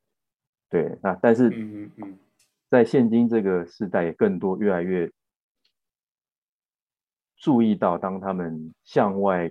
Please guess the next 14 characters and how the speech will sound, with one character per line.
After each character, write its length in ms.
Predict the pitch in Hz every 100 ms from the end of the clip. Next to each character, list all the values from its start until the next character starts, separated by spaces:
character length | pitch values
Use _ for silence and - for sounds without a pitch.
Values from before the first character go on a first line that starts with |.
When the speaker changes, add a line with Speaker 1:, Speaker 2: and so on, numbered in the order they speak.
| -
Speaker 1:
扩 240 | - 104
展 160 | 87 76
他 100 | 92
们 80 | 87
的 80 |
影 220 | 87 85 -
响 180 | -
力 80 | 87
的 140 | 82 78
时 100 | -
候， 200 | - -
到 160 | 113 92
底 180 | - -
对 320 | 98 85 -